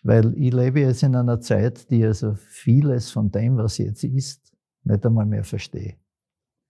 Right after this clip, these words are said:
Ich sag das ganz offen. Ich verstehe vieles nicht mehr, ob das die Sprache ist, die noch am ehesten. Ähm, die Zeitungen verstehe ich auch,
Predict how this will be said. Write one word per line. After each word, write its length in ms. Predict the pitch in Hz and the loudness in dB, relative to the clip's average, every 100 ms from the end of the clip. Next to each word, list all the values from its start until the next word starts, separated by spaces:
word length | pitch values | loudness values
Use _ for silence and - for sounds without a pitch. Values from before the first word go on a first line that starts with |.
| _ | _
Ich 160 | - 113 | -2 2
sag 260 | 127 123 - | 2 2 -2
das 180 | 110 | -4
ganz 280 | - 107 110 | -2 -4 -4
offen. 340 | 104 107 104 - _ _ _ _ _ _ _ - | -8 -10 -14 -20 _ _ _ _ _ _ _ -6
Ich 140 | 127 | -4
verstehe 400 | 117 117 - 123 | -2 -2 2 0
vieles 640 | 127 131 127 139 120 - - | 2 0 0 0 -2 -8 -2
nicht 340 | 120 117 - | 0 0 -4
mehr, 240 | 107 101 | -4 -2
ob 160 | 120 113 | -6 -2
das 220 | 117 - | -4 -4
die 140 | - 101 | -6 -10
Sprache 540 | - 98 123 135 143 | -4 -2 -2 -2 -2
ist, 440 | 147 165 165 - _ _ _ _ _ _ | 0 -2 -4 -12 _ _ _ _ _ _
die 120 | 131 | 6
noch 240 | 139 127 113 | 6 6 2
am 100 | 110 | 0
ehesten. 760 | 107 117 131 - 160 170 - _ _ _ _ _ _ _ _ _ _ | 0 0 -2 2 0 0 -10 _ _ _ _ _ _ _ _ _ _
Ähm, 480 | 123 110 107 110 107 - _ _ _ - _ _ _ _ _ _ _ _ _ _ _ _ _ _ _ _ _ _ _ _ - 131 | 2 4 4 2 -4 -10 _ _ _ -20 _ _ _ _ _ _ _ _ _ _ _ _ _ _ _ _ _ _ _ _ -2 0
die 120 | 117 | 2
Zeitungen 540 | - 120 117 123 117 | 4 2 4 4 4
verstehe 480 | 101 113 - 110 110 | 2 -4 0 2 2
ich 200 | 98 - | 0 -2
auch, 480 | 107 113 180 - | -2 2 0 -2